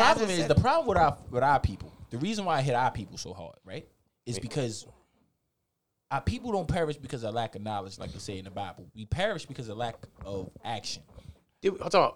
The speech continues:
Speaker 3: I can say what I want here, right?
Speaker 1: Yeah.
Speaker 2: Say whatever the
Speaker 3: Oh,
Speaker 2: fuck
Speaker 3: yeah,
Speaker 2: you
Speaker 3: I
Speaker 2: want.
Speaker 3: forgot. I mean, you know, I'm used to radio side. You know,
Speaker 1: No,
Speaker 3: I
Speaker 1: you
Speaker 3: keep
Speaker 1: good.
Speaker 3: it
Speaker 2: Say whatever
Speaker 3: correct.
Speaker 2: the fuck you
Speaker 3: So
Speaker 2: want.
Speaker 3: this is what I'm gonna say.
Speaker 1: Yeah.
Speaker 3: So I'll say is we, we dragged our nuts. Like, we,
Speaker 2: That's
Speaker 3: we
Speaker 2: a
Speaker 3: stopped.
Speaker 2: fact.
Speaker 3: We, we dragged our feet.
Speaker 2: No, we
Speaker 3: We
Speaker 2: didn't.
Speaker 3: see,
Speaker 2: We went,
Speaker 3: the,
Speaker 2: we went on
Speaker 3: the, look, look, the,
Speaker 2: vacations.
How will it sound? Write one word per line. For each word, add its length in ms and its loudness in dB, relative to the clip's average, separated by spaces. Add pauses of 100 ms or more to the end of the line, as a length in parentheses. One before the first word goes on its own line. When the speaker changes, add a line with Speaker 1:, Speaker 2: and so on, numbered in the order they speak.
Speaker 3:
I 60 4
can 80 -4
say 100 2
what 100 6
I 60 10
want 220 4
here, 120 2
right? 240 0
Speaker 1:
Yeah. 100 -2
Speaker 2:
Say 100 2
whatever 220 2
the 60 -4
Speaker 3:
Oh, 100 6
Speaker 2:
fuck 20 10
Speaker 3:
yeah, 60 8
Speaker 2:
you 60 8
Speaker 3:
I 40 8
Speaker 2:
want. 120 6
Speaker 3:
forgot. 220 6
I 40 -4
mean, 100 -2
you 60 -2
know, 100 6
I'm 100 4
used 120 4
to 80 2
radio 220 6
side. 280 6
You 60 -4
know, 60 0
Speaker 1:
No, 40 4
Speaker 3:
I 20 2
Speaker 1:
you 60 2
Speaker 3:
keep 80 2
Speaker 1:
good. 40 2
Speaker 3:
it 60 6
Speaker 2:
Say 40 8
whatever 180 8
Speaker 3:
correct. 40 -12
Speaker 2:
the 80 2
fuck 100 -6
you 40 2
Speaker 3:
So 120 10
Speaker 2:
want. 80 10
Speaker 3:
this 100 4
is 40 0
what 60 8
I'm 60 6
gonna 120 2
say. 100 8
Speaker 1:
Yeah. 80 6
Speaker 3:
So 260 8 (220)
I'll 200 8
say 280 6
is 220 4 (520)
we, 640 0
we 140 -4
dragged 280 4
our 100 2
nuts. 320 -6 (100)
Like, 120 -2
we, 140 0 (120)
Speaker 2:
That's 100 -10
Speaker 3:
we 60 2
Speaker 2:
a 40 2
Speaker 3:
stopped. 280 6
Speaker 2:
fact. 80 6
Speaker 3:
We, 60 2
we 40 6
dragged 240 8
our 80 8
feet. 300 0 (180)
Speaker 2:
No, 100 8
we 140 4
Speaker 3:
We 80 10
Speaker 2:
didn't. 80 8
Speaker 3:
see, 120 8
Speaker 2:
We 120 4
went, 180 12
Speaker 3:
the, 60 8
Speaker 2:
we 60 6
went 120 8
on 80 12
Speaker 3:
the, 80 10
look, 120 2
look, 340 10
the, 80 10
Speaker 2:
vacations. 100 2